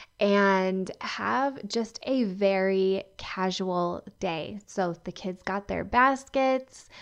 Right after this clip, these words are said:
We did an egg hunt in the backyard. I got to sleep in. It was really wonderful. And we made a nice dinner. And you know what we did? This was the best part of it. Since we didn't have plans in the afternoon and evening, we just cleaned and organized our entire house. We got rid of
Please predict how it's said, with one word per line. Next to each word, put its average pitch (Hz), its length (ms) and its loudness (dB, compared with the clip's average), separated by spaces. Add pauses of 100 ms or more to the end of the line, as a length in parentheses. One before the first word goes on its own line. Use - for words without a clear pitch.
(300)
We 208 120 -2
did 196 200 2
an 180 180 -2
egg 240 220 0
hunt 240 340 -2
in 220 140 -2
the 214 80 2
backyard. 240 960 2 (500)
I 190 140 -2
got 180 300 -4
to 202 140 -8
sleep 196 600 -2
in. 247 800 2 (720)
It 208 160 -4
was 202 260 -4
really 196 240 2
wonderful. 190 460 -2
And - 100 0
we 202 100 2
made 202 200 2
a 214 40 -6
nice 226 220 -4
dinner. 220 380 -2 (100)
And 208 160 0
you 208 60 2
know 202 120 2
what 208 100 0
we 196 120 2
did? 170 300 -4 (140)
This 202 180 -6
was 247 140 -8
the 277 120 -2
best - 380 -4
part 165 200 -10
of 185 120 -8
it. 262 360 -2 (500)
Since 240 240 -6
we 240 80 -2
didn't 247 200 0
have 285 220 -4
plans 208 460 -4
in 240 80 -2
the 226 100 0
afternoon 208 460 -2
and 196 160 -4
evening, 214 420 -4
we 247 120 0
just 202 400 -8
cleaned 202 560 -2
and 214 240 -4
organized 202 760 -2
our 190 120 -2
entire 190 480 -2
house. 180 440 -2
We 196 120 0
got 196 240 2
rid 190 100 0
of 196 160 -2